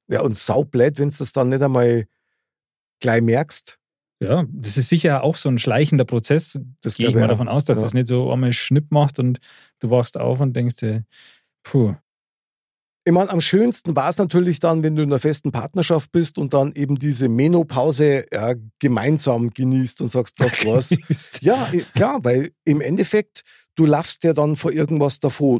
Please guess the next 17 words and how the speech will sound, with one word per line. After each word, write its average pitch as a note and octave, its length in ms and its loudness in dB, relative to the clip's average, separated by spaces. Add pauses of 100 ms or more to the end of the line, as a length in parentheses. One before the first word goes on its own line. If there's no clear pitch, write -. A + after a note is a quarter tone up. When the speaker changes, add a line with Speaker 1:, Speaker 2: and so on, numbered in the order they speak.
(120)
Speaker 1:
du, D#3+ 100 -10
oder D3+ 240 2
du D3 100 -2
jagst C#3 480 -4
irgendwas D3+ 460 2
hinterher. B2+ 600 0 (720)
Ob - 180 -4
das C#3+ 120 2
jetzt D3+ 180 -2
ein D3 120 0
Traum D#3 320 2
ist D#3+ 240 0
oder - 200 -2
irgend, D3 320 -2
ähm, B2 460 -2 (160)
eine A2 100 -6
Bestätigung D3 880 0